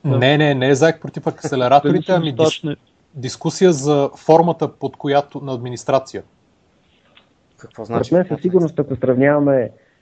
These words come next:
Speaker 4: държавата като администратор на средства, които да подпомагат бизнес, и акселераторите,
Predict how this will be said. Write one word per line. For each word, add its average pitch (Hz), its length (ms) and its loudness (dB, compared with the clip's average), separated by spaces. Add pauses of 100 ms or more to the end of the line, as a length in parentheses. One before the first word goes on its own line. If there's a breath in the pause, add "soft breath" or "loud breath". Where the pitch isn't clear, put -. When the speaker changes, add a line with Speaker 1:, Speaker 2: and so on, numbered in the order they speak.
(140)
Speaker 4:
държавата 120 540 -2
като 113 400 -4
администратор 110 680 -2
на 110 160 -4 (100)
средства, 120 400 -4
които 120 240 -8
да 110 140 -8
подпомагат 110 540 -2
бизнес, 110 320 -6 (600)
и 120 80 -2
акселераторите, 113 1000 -2